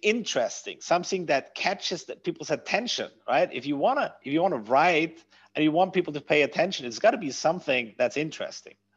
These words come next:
So <laughs> we started to make up these, these,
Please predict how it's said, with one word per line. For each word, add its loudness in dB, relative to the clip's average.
So 6
<laughs> -4
we 2
started 4
to 2
make 4
up 4
these, -4
these, -2